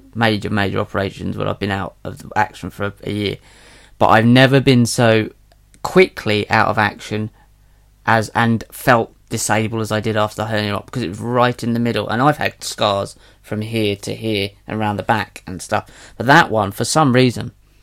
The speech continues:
that just took it out of me. It might be my age. I was thirty when I had it done, but God, for two weeks there, I was just, I was a, I was a, I couldn't do anything for myself. I had to be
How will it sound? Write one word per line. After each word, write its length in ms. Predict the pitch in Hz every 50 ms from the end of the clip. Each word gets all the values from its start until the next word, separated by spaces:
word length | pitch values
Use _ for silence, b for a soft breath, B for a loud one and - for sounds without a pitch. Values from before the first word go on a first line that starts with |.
| b b b b b
that 240 | 143 160 196 233 -
just 180 | 117 101 -
took 220 | - 127 117 - -
it 80 | -
out 200 | 90 113 120 107
of 40 | 95
me. 160 | 95 92 - - -
It 60 | - 127
might 160 | 139 143 135
be 80 | 135 123
my 280 | 120 117 117 117 117
age. 160 | 110 107 -
I 20 | 104
was 140 | 107 113 -
thirty 400 | - 135 120 113 110 - 107 104
when 120 | 107 104
I 40 | 107
had 120 | 107 104 98
it 100 | 98 -
done, 240 | 113 113 107 104
but 200 | 101 101 98 - b b b b b b b b b b
God, 280 | - - - - -
for 100 | - -
two 260 | - - 165 165 147
weeks 300 | 127 135 131 120 - -
there, 300 | - - 92 92 98 - _ -
I 200 | - 104 113 110
was 240 | 110 107 98 - -
just, 240 | 107 104 - - _ _ _ _ _ _ _ _ _ _ _ _ _
I 140 | - 120 123
was 180 | 117 110 104 107
a, 160 | 110 104 117 131 -
I 140 | - - 123
was 140 | 117 113 107
a, 80 | - - _ _ _ _ _ - _ - _ - 175 -
I 40 | -
couldn't 200 | - 156 143 117
do 80 | - 117
anything 240 | 143 139 - - 82
for 120 | - -
myself. 400 | 104 101 - 135 139 - - _ _ b b b b b b b b b b b
I 180 | - - 113 113
had 120 | - -
to 80 | - 110
be 220 | 107 104 104 110